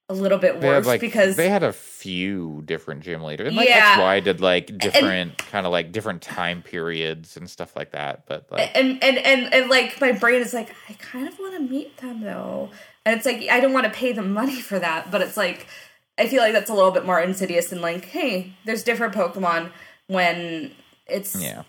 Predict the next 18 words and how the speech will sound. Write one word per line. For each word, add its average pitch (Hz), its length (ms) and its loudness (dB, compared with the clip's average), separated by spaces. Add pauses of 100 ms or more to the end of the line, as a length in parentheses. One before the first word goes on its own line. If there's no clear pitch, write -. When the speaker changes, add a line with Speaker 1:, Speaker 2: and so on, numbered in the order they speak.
Speaker 1:
so 214 360 2
easy 185 420 -4
to - 180 -8
trade 175 320 -2
for 180 140 -2
that. 160 400 0
And, 151 600 -4 (680)
you 190 100 -4
know, 170 220 0
even 240 260 0
if 240 140 -2
you 226 80 -4
don't 180 340 2 (460)
know 180 300 0
anybody 180 420 0
personally 170 520 -4
who's 165 160 -8
playing 151 680 -6